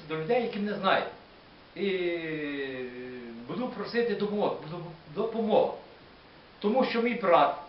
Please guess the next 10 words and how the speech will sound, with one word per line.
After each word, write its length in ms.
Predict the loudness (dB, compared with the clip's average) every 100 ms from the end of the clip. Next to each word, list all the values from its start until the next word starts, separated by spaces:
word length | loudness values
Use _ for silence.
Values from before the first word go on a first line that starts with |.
| -18 -18 -10
Недошитко 760 | -8 -6 -2 0 0 -2 -2 -4
Володимир 440 | -4 0 0 -2 -4
Михайлович, 540 | 0 2 2 2 -4 -10 -20 -20 -12
житель 460 | -2 2 2 0 -4
села 220 | 0 2
Петрики, 500 | 4 4 4 2 -4
вулиця 340 | -4 -2 -2 -4
Тернопільська, 640 | -4 0 0 -2 -2 -4 -4 -10 -20 -20 -20 -20 -20 -8
Тернопільський 680 | -4 0 0 0 0 0 2
район, 520 | 4 2 2 4 2